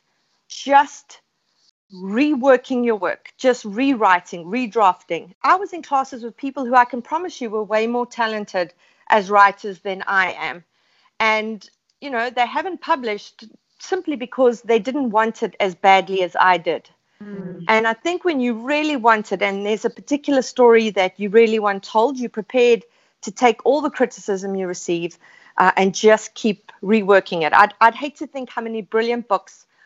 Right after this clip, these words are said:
Speaker 1: are languishing in a drawer somewhere because somebody just gave up on working on it to just get it to the next level.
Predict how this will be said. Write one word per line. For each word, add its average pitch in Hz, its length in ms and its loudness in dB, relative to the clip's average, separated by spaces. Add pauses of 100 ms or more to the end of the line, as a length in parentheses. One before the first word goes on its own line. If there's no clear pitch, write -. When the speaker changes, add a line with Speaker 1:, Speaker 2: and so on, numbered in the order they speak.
(120)
Speaker 1:
are 196 100 -4
languishing 220 640 -2
in 220 120 -4
a 220 80 0
drawer 196 280 0
somewhere 180 680 -4 (420)
because 202 420 -2
somebody 214 540 -4
just 202 440 -4 (240)
gave 202 280 2
up 190 200 4 (100)
on 214 160 -4
working 226 340 0
on 208 140 -6
it 202 120 -10
to 220 120 -14
just 202 180 -18
get 208 140 2
it 202 120 -6
to - 80 -10
the 196 100 -2
next 202 280 -4
level. 240 320 0